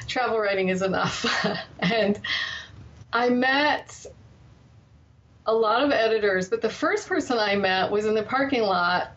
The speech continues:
of the bookstore where this was held. And it was a man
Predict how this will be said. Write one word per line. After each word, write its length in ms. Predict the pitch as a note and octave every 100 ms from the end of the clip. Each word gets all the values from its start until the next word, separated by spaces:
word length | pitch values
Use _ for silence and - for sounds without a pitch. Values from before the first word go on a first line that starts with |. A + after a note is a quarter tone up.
| -
of 400 | A3 A3 A3 G3+
the 720 | G#3 F#3 F3+ F3 F3 - -
bookstore 520 | F#3 G#3 - - D#3+ E3+
where 240 | E3+ E3
this 220 | F3 F3+
was 160 | E3+ E3+
held. 500 | G#3+ F#3 E3 D#3+ - - - - -
And 500 | G3 G3 F#3+ F#3+ G3+
it 180 | G3+
was 220 | G3 G3 G3
a 60 |
man 420 | G3+ G3+ G#3 G3+